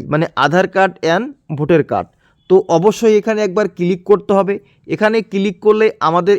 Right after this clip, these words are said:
এখানে কিন্তু এন্টার ইপিআইসি নম্বর, মানে তোমাদের ভোটার কার্ড নম্বরটি কিন্তু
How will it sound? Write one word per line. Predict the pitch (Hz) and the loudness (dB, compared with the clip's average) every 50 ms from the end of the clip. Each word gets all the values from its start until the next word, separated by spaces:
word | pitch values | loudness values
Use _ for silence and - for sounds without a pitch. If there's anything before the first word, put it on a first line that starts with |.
| - - | 0 -2
এখানে | 175 170 - 196 196 202 208 | -4 -2 -2 -2 -2 -2 -2
কিন্তু | 190 214 202 165 160 151 147 147 - _ _ _ _ _ - | -2 -2 -2 0 0 -2 -2 -2 -6 _ _ _ _ _ 0
এন্টার | 180 190 190 175 180 226 214 214 214 220 - _ _ - | 0 2 0 0 0 2 2 4 2 2 -2 _ _ -12
ইপিআইসি | 196 208 220 220 185 - 214 220 220 226 - - - 131 160 185 196 180 - 220 202 | -8 -6 -6 -6 -8 -8 -8 -6 -6 -6 -8 -6 -4 0 0 0 0 -2 -4 -6 -4
নম্বর, | 190 185 175 151 131 135 135 | -2 -2 -2 -2 -2 -2 -2
মানে | 143 165 180 202 | -2 -2 -2 -2
তোমাদের | 180 175 175 175 180 180 202 208 208 202 _ _ _ _ _ 117 | -4 -4 -2 0 2 4 4 2 2 0 _ _ _ _ _ -20
ভোটার | 110 - 143 160 151 214 220 220 | -14 -8 -8 -4 0 2 2 2
কার্ড | - - 220 208 208 202 - _ - | 2 0 0 0 0 0 -4 _ -8
নম্বরটি | 165 165 165 170 180 180 196 175 226 214 | -4 -2 -2 -2 0 -2 -2 -2 -4 -4
কিন্তু | 185 208 208 180 202 | -4 -4 -4 -4 -4